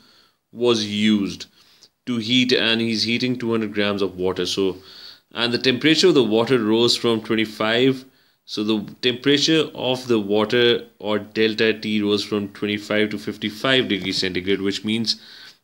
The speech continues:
that the change in temperature is, if it's rising from twenty-five to fifty-five,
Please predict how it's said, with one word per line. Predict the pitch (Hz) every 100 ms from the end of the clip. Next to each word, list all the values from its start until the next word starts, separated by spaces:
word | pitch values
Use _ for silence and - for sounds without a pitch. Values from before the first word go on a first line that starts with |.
| -
that | 101 104
the | 107
change | 104 - 135 147
in | 139 107
temperature | 104 87 98 92 - 139 - _ _ - - _ _ -
is, | 120 123 127 123 -
if | 120 123
it's | 139 - - - _
rising | 104 110 123 123 117
from | - 104
twenty-five | 107 101 98 101 101 101
to | 101
fifty-five, | 101 90 98 - 95 110 -